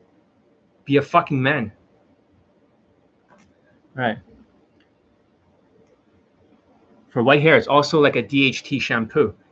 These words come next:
And also use Nice and Easy and bleach your hair out and then recolor it. Or use Nice and Easy for men for the gray graying.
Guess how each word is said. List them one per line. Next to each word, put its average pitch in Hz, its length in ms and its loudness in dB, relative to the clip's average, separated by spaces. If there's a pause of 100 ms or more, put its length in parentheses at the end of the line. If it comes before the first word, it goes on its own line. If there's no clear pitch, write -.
And 120 120 -6
also 147 280 -2
use 143 220 -4
Nice 139 260 -2
and - 80 -14
Easy 135 300 -2
and 117 140 -6
bleach 139 220 -6
your 127 100 0
hair 123 160 2
out 202 240 2 (220)
and 123 140 -6
then 120 120 -4
recolor 139 540 2
it. 95 100 -10 (540)
Or 123 80 0
use 139 160 0
Nice 143 280 2
and 131 80 -6
Easy 143 280 0
for 131 160 -4
men 120 340 0
for 120 140 0
the 113 120 0
gray 127 420 -2 (420)
graying. 120 340 -2